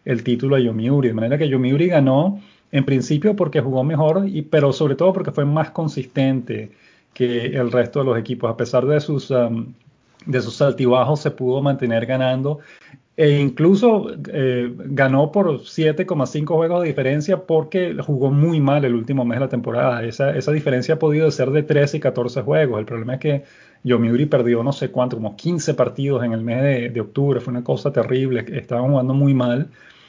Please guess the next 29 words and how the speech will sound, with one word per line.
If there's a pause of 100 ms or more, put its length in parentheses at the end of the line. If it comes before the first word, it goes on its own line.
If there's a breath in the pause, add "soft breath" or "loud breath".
(240 soft breath)
y,
eh,
terminaron
con
apenas
siete
coma
cinco
juegos
de
diferencia
sobre
Hanshin,
pero (100)
eso
ha
podido
ser, (500 loud breath)
eh,
eh,
mucho
mayor. (400 loud breath)
Ah,
pero,
eh, (300)
repito,
hubo,
hubo, (100)
eh,